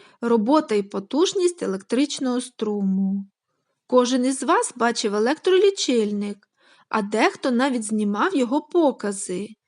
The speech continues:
А як ви гадаєте, яку фізичну величину вимірює цей прилад? Щоб перевірити свої припущення,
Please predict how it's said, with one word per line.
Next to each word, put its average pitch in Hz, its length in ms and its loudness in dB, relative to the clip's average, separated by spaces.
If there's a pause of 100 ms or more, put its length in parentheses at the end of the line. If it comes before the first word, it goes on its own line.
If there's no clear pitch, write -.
(300)
А - 80 2
як 339 340 2
ви 233 100 2
гадаєте, 214 800 -2 (400)
яку 226 400 2
фізичну 240 600 0
величину 208 720 -2
вимірює 302 540 2
цей 294 220 0 (100)
прилад? 233 500 2 (560)
Щоб - 300 0
перевірити 233 680 4
свої 226 400 0
припущення, 220 1000 -2